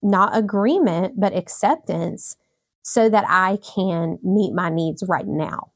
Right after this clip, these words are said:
So that's number one, compassion over judgment,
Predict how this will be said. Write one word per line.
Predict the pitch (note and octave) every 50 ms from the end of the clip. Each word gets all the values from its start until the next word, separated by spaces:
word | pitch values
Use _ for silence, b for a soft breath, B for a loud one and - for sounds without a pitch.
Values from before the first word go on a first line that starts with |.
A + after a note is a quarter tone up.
| _ _ -
So | - - G#3+
that's | G#3+ A3 A#3 - -
number | A#3 A3 G#3 G3 F#3+
one, | F3+ E3+ - E3+ G#3 - _ _ _ _ _ _ _ -
compassion | - A3+ G3+ F#3+ F3+ - G3 G3 G3 - - A3+ G#3+ G#3 G3+ G#3 G3+ G3+ - _ _ _ _ _ _ -
over | A3+ G#3+ F#3 G3 F#3+
judgment, | F#3 F#3 E3+ D#3+ - - F#3+ - - -